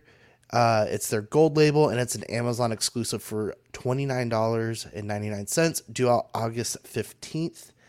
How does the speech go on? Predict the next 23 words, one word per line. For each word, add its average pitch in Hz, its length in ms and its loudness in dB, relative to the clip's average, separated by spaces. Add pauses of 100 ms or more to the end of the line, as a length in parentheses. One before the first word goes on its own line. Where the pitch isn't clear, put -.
(760)
Um, 123 400 6 (420)
I 139 160 8
don't 180 240 6
know 170 160 6
what 170 160 6
that 139 140 6
big 151 120 4
hole 160 240 6
in 151 80 2
the 147 80 0
back, 139 320 -2
in 120 100 -2
his 127 160 0
back 139 240 -2
is - 80 -10
for, 160 300 4
but 123 300 2 (680)
I, 123 460 4
I 151 120 4
don't 143 140 6
really 117 200 0
like 104 180 -2
this. - 360 -10